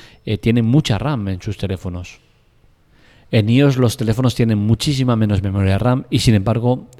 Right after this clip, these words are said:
eh, se ejecutan los programas igual de bien o incluso mejor. Con la cual cosa, el tema de la ram es un poco efecto placebo, ¿no?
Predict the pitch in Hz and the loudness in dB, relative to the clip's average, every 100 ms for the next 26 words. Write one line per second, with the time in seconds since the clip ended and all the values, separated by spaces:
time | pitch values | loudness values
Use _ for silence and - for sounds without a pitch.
0 | - 123 104 - 110 101 123 127 117 - | -10 -6 -4 -4 -4 -4 -6 -2 -2 0
1 | 107 98 98 - 101 120 123 147 147 - | 0 -2 -4 -6 0 2 2 0 -2 -6
2 | 110 107 98 92 87 104 - - - - | -4 -2 -2 -2 -2 -4 -4 -18 -20 -20
3 | - 101 95 110 104 104 113 - - - | -10 -6 -2 -2 0 0 -2 -4 -20 -20
4 | - 107 120 127 123 107 107 117 117 - | -6 -2 2 2 2 2 2 0 0 -4
5 | 123 107 101 104 120 110 101 95 101 107 | -4 -2 0 0 2 0 0 -4 -6 -6
6 | 101 95 90 113 92 87 104 | -4 -6 -4 -4 -4 -4 -6